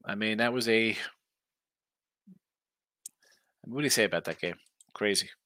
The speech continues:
Tamush going to roll with the Blue Jays. With Barrios against San Diego. San Diego did me dirty yesterday. Should have known better. Laying one thirty, and the way Manoah's been pitching. Under Sox A's game, yes. Cleveland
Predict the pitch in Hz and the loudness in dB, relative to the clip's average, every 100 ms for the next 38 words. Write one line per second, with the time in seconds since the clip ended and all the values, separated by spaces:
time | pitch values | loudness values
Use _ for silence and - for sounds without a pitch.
0 | _ _ _ - - _ - 156 208 214 | _ _ _ -20 -20 _ -4 12 12 12
1 | - 165 156 156 143 127 131 156 156 165 | 12 10 10 10 8 6 4 4 8 6
2 | 165 - - - - - - - - - | 8 4 4 -4 -20 -20 -20 -20 -20 -20
3 | _ _ _ 104 - 131 131 170 208 220 | _ _ _ -14 0 4 8 10 12 12
4 | 226 - - - - _ _ _ _ - | 12 8 6 4 -6 _ _ _ _ -12
5 | 123 123 139 139 135 131 139 135 - 139 | -6 -4 -2 -2 -2 -2 0 0 0 0
6 | 143 139 139 127 - - 135 127 127 127 | 0 -2 -2 -4 -6 -6 -4 0 2 2
7 | 123 127 113 104 107 - _ _ - - | 2 4 4 2 -2 -10 _ _ -20 -12
8 | - 151 123 127 107 104 98 101 - 107 | -4 0 2 4 4 4 0 -6 -12 -8
9 | 110 110 104 113 104 101 101 - - 104 | -6 -4 4 4 6 2 -2 -10 -12 -6
10 | 101 98 98 101 - - 95 - 95 - | -4 -2 -4 -4 -8 -10 -8 -6 -8 -12
11 | _ _ - - - - - 147 139 - | _ _ -20 -18 -18 -6 0 6 8 10
12 | 139 131 135 127 123 127 120 117 - - | 10 10 8 6 4 2 4 4 2 0
13 | 143 143 143 139 135 | 0 2 2 2 -2